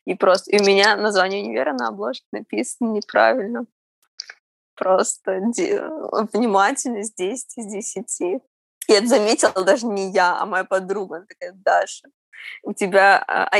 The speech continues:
а, нет, знаешь, это как было, значит, я тогда была в Сан-Ремо, а ходила печатать моя подруга. Вот она всё напечатала, и я пришла к ней в комнату забрать, э, мою, мою работу. И она такая: «Даш, я заметила одну ошибку,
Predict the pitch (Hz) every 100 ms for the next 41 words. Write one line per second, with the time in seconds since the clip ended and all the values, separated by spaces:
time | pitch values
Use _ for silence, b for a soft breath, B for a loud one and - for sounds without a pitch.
0 | - 240 226 214 202 202 392 359 294 247
1 | 240 233 226 202 196 190 196 190 _ B
2 | B - 392 269 254 220 214 196 208 220
3 | 208 - 208 196 208 370 370 240 - B
4 | B - - 202 226 320 - 285 262 -
5 | 185 202 220 220 190 202 185 175 - _
6 | _ _ - - - 330 320 226 - 254
7 | 190 254 - 285 440 427 349 330 - b
8 | b b _ - 180 185 190 208 214 -
9 | 196 240 190 - - 294 403 330 269 202
10 | 226 185 190 - - 196 208 190 190 -
11 | - 202 190 202 196 196 208 190 220 226
12 | 370 - 277 262 _ _ _ _ 202 196
13 | 202 196 208 196 185 185 190 - 190 196
14 | 196 208 233 208 196 196 233 196 196 -
15 | 403 - _ 254 214